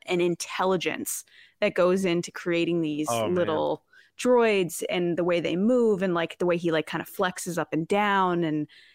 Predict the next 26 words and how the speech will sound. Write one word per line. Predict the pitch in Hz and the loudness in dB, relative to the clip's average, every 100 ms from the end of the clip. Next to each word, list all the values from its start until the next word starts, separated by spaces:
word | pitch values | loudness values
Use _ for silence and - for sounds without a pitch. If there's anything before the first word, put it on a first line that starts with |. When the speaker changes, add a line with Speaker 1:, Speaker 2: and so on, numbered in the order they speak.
| _ - | _ -8
Speaker 1:
it's | 175 | -4
just, | 180 - | -2 -2
everything | 185 196 190 | 0 0 0
about | 170 165 | 0 0
him | 160 151 | 0 0
is | - 156 151 - - - 170 | -2 -2 -4 -6 -12 -12 -12
really, | 175 180 175 165 156 - | -4 0 2 2 0 -4
really | 160 180 165 151 | -2 0 0 -2
cool | - 175 196 220 | -2 0 2 0
and | 175 151 | -2 -4
different. | 147 - - - _ _ _ _ _ _ - | -6 -8 -10 -10 _ _ _ _ _ _ -16
Speaker 2:
Yeah. | 104 101 101 120 - | -8 -6 -6 -8 -6
Um, | 135 135 135 123 - - - | -2 0 0 -4 -8 -20 -16
so | - 139 | -4 -2
Lacey, | 143 160 - 123 | 0 0 0 -4
uh, | 95 120 120 113 139 | -2 0 0 -2 -2
let's | 143 - | -6 -2
hear | 180 | -6
from | 156 | -2
them | 143 139 | -2 -2
a | |
bit. | 107 104 | -2 -4
Any, | 104 123 127 | -2 -4 -4
uh, | 127 127 | -4 -6
super | - 135 | -8 -10
chats? | 135 156 147 - - | -6 -4 -6 -8 -20